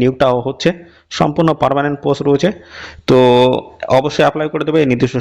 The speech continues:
সময়ের মধ্যে। আর এই নিয়োগ সংক্রান্ত কোনো তথ্য যদি তোমরা জানতে ইচ্ছুক হও অবশ্যই বন্ধুরা কমেন্ট করবে, আর সাথে সাথে বন্ধুরা অবশ্যই ভিডিওতে একটি লাইক ও শেয়ার করে দেবে, চ্যানেলে যদি নতুন হয়ে থাকো চ্যানেলটিকে সাবস্ক্রাইব করে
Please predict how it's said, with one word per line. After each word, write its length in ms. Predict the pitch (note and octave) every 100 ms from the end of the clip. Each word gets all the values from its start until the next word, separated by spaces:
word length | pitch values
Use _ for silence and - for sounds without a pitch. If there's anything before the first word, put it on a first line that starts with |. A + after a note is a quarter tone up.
| -
সময়ের 220 | B2 B2
মধ্যে। 160 | B2+ D3+ F3+ - _ B2+
আর 80 | A2+ G#2+ -
এই 60 | D#3+
নিয়োগ 120 | F3+ F3
সংক্রান্ত 240 | F3+ F3 -
কোনো 100 | E3+ E3+
তথ্য 160 | D#3+ F3 E3+
যদি 100 | E3+ E3+
তোমরা 160 | D#3+ D3+
জানতে 160 | D3+ E3
ইচ্ছুক 160 | D#3+ B2+
হও 100 | F#2+ - _ _ -
অবশ্যই 220 | C3 C3 D3
বন্ধুরা 200 | D3 C#3
কমেন্ট 240 | C3 C#3+ A2
করবে, 200 | F2+ E2+ - _ _ - G#2+
আর 100 | A2+ -
সাথে 140 | D3+ -
সাথে 120 | E3+
বন্ধুরা 200 | E3 D#3 C3+
অবশ্যই 300 | C#3+ D3+ D#3+ C3
ভিডিওতে 180 | B2 A#2+
একটি 160 | C3 C3+ C3+ _ - - G2+
লাইক 240 | A2+ E3 E3
ও 20 | D#3
শেয়ার 140 | - C#3+
করে 120 | C#3+ C#3+
দেবে, 120 | C#3+ -
চ্যানেলে 240 | A2+ G#2 G#2+
যদি 100 | G#2+ A2
নতুন 140 | A#2+ D3+
হয়ে 100 | D3
থাকো 120 | D3+ D3
চ্যানেলটিকে 400 | G#2+ G#2 A2 D#3 G3+ - _ _ -
সাবস্ক্রাইব 440 | A2 - - G#2+
করে 100 | G#2